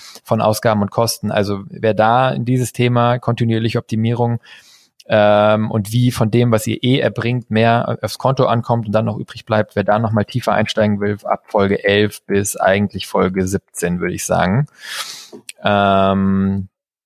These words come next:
ist das noch mal ganz gut, ähm, zusammengefasst, ne? Weil das am Ende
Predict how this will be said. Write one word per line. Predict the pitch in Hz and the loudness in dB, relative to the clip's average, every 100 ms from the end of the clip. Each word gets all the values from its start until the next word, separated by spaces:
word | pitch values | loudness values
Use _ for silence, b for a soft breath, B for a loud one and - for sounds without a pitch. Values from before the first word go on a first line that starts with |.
| - | -8
ist | 117 - | -4 -2
das | 107 | -2
noch | 107 101 | 0 0
mal | 98 98 | 0 0
ganz | 101 98 - | 0 -4 -4
gut, | 107 104 - | -6 -8 -8
ähm, | 113 107 117 | -4 -4 -6
zusammengefasst, | - 104 120 113 95 95 95 - | -8 -2 0 0 -2 -4 -4 -2
ne? | 101 123 B B B B | -4 -4 B B B B
Weil | 120 113 | 0 2
das | 123 131 | 2 2
am | 113 | 0
Ende | 139 147 143 139 143 | 4 6 6 4 0